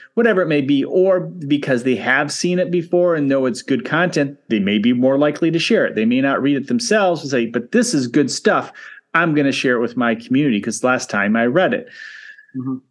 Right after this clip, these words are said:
Speaker 1: And, and also, you know, just breaking out old content, looking at old content and saying, "What could I do with this? Could I make a, a podcast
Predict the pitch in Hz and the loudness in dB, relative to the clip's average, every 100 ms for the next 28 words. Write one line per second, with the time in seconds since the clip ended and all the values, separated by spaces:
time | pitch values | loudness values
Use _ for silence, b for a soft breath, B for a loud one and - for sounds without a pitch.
0 | _ 202 190 185 180 - 214 214 233 233 | _ 0 2 0 -2 -2 2 2 2 2
1 | 208 196 185 170 170 170 170 170 185 247 | 0 0 0 -2 -2 0 0 0 0 2
2 | 202 127 - 117 107 127 131 160 170 160 | 2 0 -2 -4 -4 -2 0 0 0 0
3 | 151 147 147 143 135 135 160 156 139 131 | 2 0 0 -2 -2 0 -2 -2 -2 0
4 | 139 131 131 135 135 156 151 165 160 247 | 0 0 0 0 0 0 0 0 0 2
5 | 208 - - - _ _ - 98 98 110 | 0 -2 -8 -12 _ _ -8 -4 0 2
6 | 123 131 131 131 127 - 170 - 160 196 | 2 2 2 0 0 -2 -4 -2 0 0
7 | 196 123 113 - | 0 -2 -2 -4